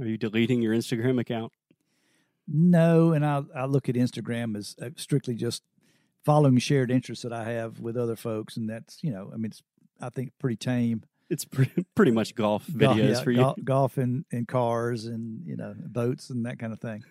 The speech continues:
Speaker 1: <laughs> And just to clarify, every time my dad posts a photo or video on Instagram, you normally have, like,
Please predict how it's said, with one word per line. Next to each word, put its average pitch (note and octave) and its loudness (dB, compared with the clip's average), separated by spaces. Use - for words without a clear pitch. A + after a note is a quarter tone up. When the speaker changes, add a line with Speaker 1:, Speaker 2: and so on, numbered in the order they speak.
Speaker 1:
<laughs> G3 6
And D3 6
just D#3 2
to D3+ -2
clarify, A#2 2
every B2+ 6
time A#2+ 2
my A2 4
dad G#2 2
posts A2 -2
a A2 -2
photo G#2+ 0
or C3 -4
video G#2 0
on G2 -2
Instagram, G2 -4
you G#2 0
normally G#2 -2
have, G2 -4
like, F#2+ -6